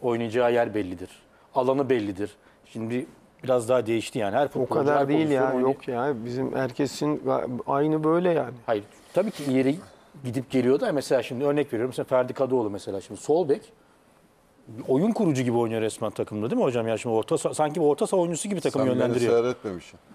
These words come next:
Speaker 3: Ben Aykut'a, sadece Aykut'a bir sezonda dokuz tane asist yapmışım sol bekten.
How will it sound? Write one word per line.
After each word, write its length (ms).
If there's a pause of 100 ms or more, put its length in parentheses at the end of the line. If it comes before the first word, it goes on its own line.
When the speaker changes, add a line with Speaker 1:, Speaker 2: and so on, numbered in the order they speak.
(500)
Speaker 3:
Ben 380 (220)
Aykut'a, 500 (420)
sadece 560
Aykut'a 640 (300)
bir 80
sezonda 600
dokuz 280
tane 240
asist 400
yapmışım 500
sol 300
bekten. 320